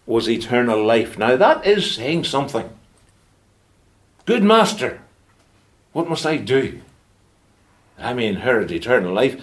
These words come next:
This fellow's got his eyes opened. He can see where the need is. I don't know if he was, uh, what influence he had had in the gospel. I don't know if he came from a Christian home.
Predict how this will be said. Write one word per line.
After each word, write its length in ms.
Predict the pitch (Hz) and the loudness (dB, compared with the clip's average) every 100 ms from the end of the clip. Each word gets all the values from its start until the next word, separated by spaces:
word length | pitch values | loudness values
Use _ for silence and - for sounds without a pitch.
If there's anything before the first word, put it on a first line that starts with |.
| - | -4
This 200 | 175 - | -2 2
fellow's 260 | 330 330 269 | 2 2 4
got 160 | - | 2
his 120 | 107 98 | 2 0
eyes 260 | 135 359 | 0 2
opened. 440 | 330 294 85 - - _ _ _ _ _ _ | 2 0 -6 -10 -20 _ _ _ _ _ _
He 180 | - 156 | -4 -2
can 180 | 160 147 | 0 -2
see 320 | - 233 320 | 0 2 2
where 180 | 220 196 | 2 2
the 100 | 151 | 2
need 280 | 131 156 | 0 0
is. 560 | 113 180 185 - - - _ _ _ _ - _ _ _ _ - | 2 2 0 -6 -16 -20 _ _ _ _ -20 _ _ _ _ -2
I 120 | - | 2
don't 200 | 330 254 | 4 4
know 260 | 196 202 185 | 6 8 6
if 80 | - | 4
he 140 | 139 | 0
was, 260 | 127 123 - - - - - | 0 -2 -6 -20 -20 -20 -8
uh, 640 | 113 104 107 104 - 104 | 0 2 4 2 0 -2
what 420 | - 120 139 156 - | -2 2 2 2 0
influence 960 | 123 165 151 143 139 131 - - - - _ _ _ _ | 2 2 2 2 2 0 -4 -8 -10 -14 _ _ _ _
he 220 | 123 120 | 0 2
had 200 | 110 104 | 2 -2
had 400 | - 156 156 151 | 0 4 4 2
in 280 | 131 127 113 | -2 -2 -2
the 100 | 98 | -4
gospel. 460 | 85 85 98 - 113 | -2 -2 -2 0 2
I 100 | 131 | 4
don't 160 | 147 | 4
know 100 | 147 | 2
if 60 | 147 | 2
he 100 | 127 | 0
came 220 | 143 135 | 2 0
from 180 | 127 107 | 0 -2
a 60 | |
Christian 480 | 104 147 170 - 95 | -2 -2 -2 -4 -6
home. 520 | 80 95 147 214 - | -2 -2 -2 -6 -10